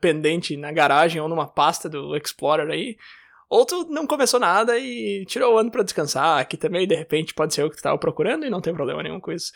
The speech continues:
Agora, começar e terminar tudo e fazer tudo perfeito, cem por cento eficiência, não, não, não tem como, não.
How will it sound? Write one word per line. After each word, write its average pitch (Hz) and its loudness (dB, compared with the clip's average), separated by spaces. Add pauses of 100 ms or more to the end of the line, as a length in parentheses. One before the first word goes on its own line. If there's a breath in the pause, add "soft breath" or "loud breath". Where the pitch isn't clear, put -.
(160 loud breath)
Agora, 170 2
começar 170 2
e - -2
terminar 165 0
tudo 190 2
e 156 -2
fazer 165 0
tudo 226 0
perfeito, 185 0
cem 180 0
por 175 -10
cento 156 -2
eficiência, 175 -2
não, 143 -8
não, 139 -8
não 139 -4
tem 127 -8
como, 123 -14
não. 131 -14